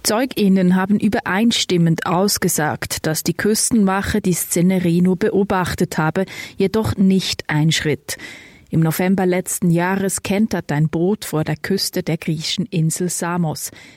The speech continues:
Der sechsjährige Sohn von N aus Afghanistan ertrinkt. Was danach folgte,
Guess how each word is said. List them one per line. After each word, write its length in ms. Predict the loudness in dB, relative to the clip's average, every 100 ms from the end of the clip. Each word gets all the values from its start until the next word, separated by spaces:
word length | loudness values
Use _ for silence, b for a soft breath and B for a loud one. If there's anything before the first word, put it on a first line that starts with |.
| B
Der 180 | -8 -6
sechsjährige 760 | -6 -6 -6 -6 -4 -4 -4 -4
Sohn 360 | -4 -2 -2 -2
von 260 | -4 -6 -6
N 260 | -6 -4 -4 -6
aus 260 | -8 -8
Afghanistan 960 | -8 -10 -8 -6 -4 -4 -6 -6 -4 -4
ertrinkt. 680 | -6 -6 -2 0 -2 -6 -16 B B B B -8
Was 160 | -6
danach 340 | -2 -2 -2 -4
folgte, 540 | -2 -2 -4 -4 -6